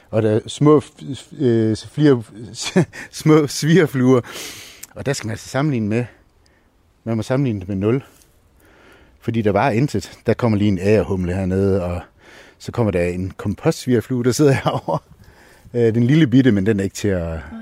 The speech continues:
Speaker 2: den
Speaker 1: den er
Speaker 2: er
Speaker 1: lille bitte, øh, med tykke baglår der.
Speaker 2: Hvad er det der, der sidder dernede? Er det et dyr, eller
Speaker 1: Må
Speaker 2: hvad?
Speaker 1: jeg se, det der? Nej, det tror faktisk, det er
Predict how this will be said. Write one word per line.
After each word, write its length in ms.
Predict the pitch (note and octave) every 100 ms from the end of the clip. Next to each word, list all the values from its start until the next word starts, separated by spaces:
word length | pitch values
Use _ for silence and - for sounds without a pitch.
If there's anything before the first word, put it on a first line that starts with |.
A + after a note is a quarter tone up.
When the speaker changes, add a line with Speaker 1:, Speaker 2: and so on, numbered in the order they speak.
| -
Speaker 2:
den 240 | A#3+ G#2+
Speaker 1:
den 100 | G#2
er 40 | G#2+
Speaker 2:
er 40 |
Speaker 1:
lille 280 | A2 B2+ A2+
bitte, 280 | A2 A#2 G2 - - - _ -
øh, 360 | G2 F#2+ F#2
med 120 | F2+
tykke 300 | F2 - A#2
baglår 460 | G#2+ G2 B2 A2 F#2+
der. 220 | F#2+ F#2+
Speaker 2:
Hvad 180 | F#2 A#3+
er 40 | -
det 140 | B3+
der, 120 | A3
der 100 | G3+
sidder 240 | F#3+ A#3+ G3+
dernede? 440 | - C4 A3 G3+
Er 40 | G#3
det 120 | B3+
et 160 | -
dyr, 140 | C#4 C#4
eller 120 | F#3+
Speaker 1:
Må 60 | A#2+
Speaker 2:
hvad? 100 | C3
Speaker 1:
jeg 80 | C3+
se, 500 | D3 C#3+ C#3 C3 C3
det 180 | -
der? 140 | C3+ C3
Nej, 200 | B2 B2+
det 140 | B2+
tror 200 | - D3+
faktisk, 380 | A2+ C3+ A#2+ -
det 160 | C3+ A#2+
er 140 | G#2